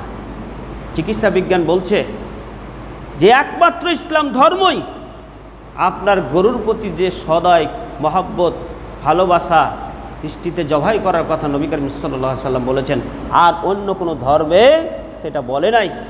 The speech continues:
যখন আপনার ছুরি চালানো হয়, চারটা হচ্ছে রগ রয়েছে, খাদ্যনালী, শ্বাসনালী, আর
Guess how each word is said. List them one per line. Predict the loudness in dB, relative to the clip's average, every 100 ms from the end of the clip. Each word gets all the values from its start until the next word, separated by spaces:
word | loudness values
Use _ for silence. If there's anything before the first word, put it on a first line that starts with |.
| -14 -14 -2
যখন | -2 0 0
আপনার | -2 -2 -4 -4
ছুরি | -4 0
চালানো | 4 4 4 4
হয়, | 4 4 2 -6 -10 -14 -14 -16 -16 -16 -16 -16 -16 -16 -16 -2
চারটা | 0 2 0 2 2
হচ্ছে | 2 -2 -2 2
রগ | 2 2
রয়েছে, | -2 -4 -6
খাদ্যনালী, | -4 -4 -2 -2 -2 -2
শ্বাসনালী, | -2 -2 0 2
আর | 2